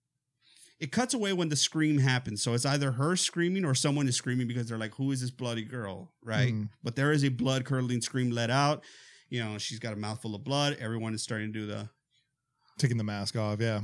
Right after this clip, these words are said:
Speaker 1: you know, they do the thing. And, um, she plops down in such a contortionist, contortionist way. You know, her feet are, like, behind her and she, like, falls down dead.
Speaker 2: Yeah.
Speaker 1: It's a
Speaker 2: It
Speaker 1: great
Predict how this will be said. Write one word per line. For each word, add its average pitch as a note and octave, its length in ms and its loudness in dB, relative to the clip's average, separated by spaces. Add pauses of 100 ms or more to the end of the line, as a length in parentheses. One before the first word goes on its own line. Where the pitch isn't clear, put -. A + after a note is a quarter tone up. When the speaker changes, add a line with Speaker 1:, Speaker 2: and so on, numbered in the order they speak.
Speaker 1:
you A#2 120 -8
know, A2 120 -6
they A2 120 -6
do A#2+ 100 -4
the A2+ 120 -4
thing. A#2+ 280 -2 (320)
And, A#2+ 500 0
um, A2+ 600 -2 (680)
she B2+ 520 0 (120)
plops C#3+ 460 2
down B2+ 500 4 (160)
in C#3 140 0
such - 340 0
a F3+ 60 0
contortionist, C#3 1400 0
contortionist C#3+ 640 4
way. C3 300 4
You C#3 180 2
know, C#3 160 2 (240)
her C3+ 100 0
feet C3+ 360 -2
are, B2 180 -2
like, A#2 220 -4
behind A#2 420 -2
her A#2+ 80 -4
and A#2+ 100 -4
she, B2+ 120 -8
like, G#2+ 180 -12 (220)
falls A2+ 260 -6
down G#2+ 300 -10
dead. G2+ 240 -4
Speaker 2:
Yeah. A2+ 400 4
Speaker 1:
It's G#2+ 80 0
a D3 100 0
Speaker 2:
It F3 60 -6
Speaker 1:
great C#3 580 0